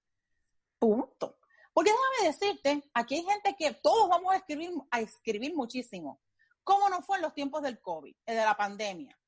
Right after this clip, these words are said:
¿No? Y nos vamos a sonreír y mucho. Y vamos a ver las mascarillas hasta con cierta, eh, eh, eh, comicidad, o sea, nos vamos a ver como algo cómico, simpático. Yo creo que hay gente que va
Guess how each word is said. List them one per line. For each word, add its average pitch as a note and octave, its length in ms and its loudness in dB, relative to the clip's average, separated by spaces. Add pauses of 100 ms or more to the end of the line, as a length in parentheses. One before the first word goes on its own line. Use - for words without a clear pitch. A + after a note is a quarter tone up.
(280)
¿No? B3 180 -6 (220)
Y C4+ 240 -6 (320)
nos C#4+ 220 4
vamos A3+ 260 2
a - 20 -4
sonreír C4+ 460 -2
y D#4 100 -4
mucho. A3+ 460 -10 (540)
Y C4 100 2
vamos A3+ 260 2
a E4 40 4
ver D#4+ 120 2
las F4+ 140 0
mascarillas D4+ 640 0
hasta C4+ 360 -2
con G#3+ 180 -6
cierta, B3 720 -2 (300)
eh, G#3 640 -4 (240)
eh, G3+ 280 -4 (120)
eh, E3 340 -6 (220)
comicidad, C4 760 2
o C4+ 40 -2
sea, C#4 140 4
nos A#3 220 2
vamos D#4 220 4
a F#4 40 6
ver D#4 140 0
como B3+ 160 -2
algo C#4 260 -2
cómico, C4+ 400 -2
simpático. C#4 460 -6
Yo B3+ 140 -6
creo D4 100 -4
que D4+ 160 -4
hay C#4 100 -8
gente C#4 280 -8
que B3 100 -8
va A3 240 0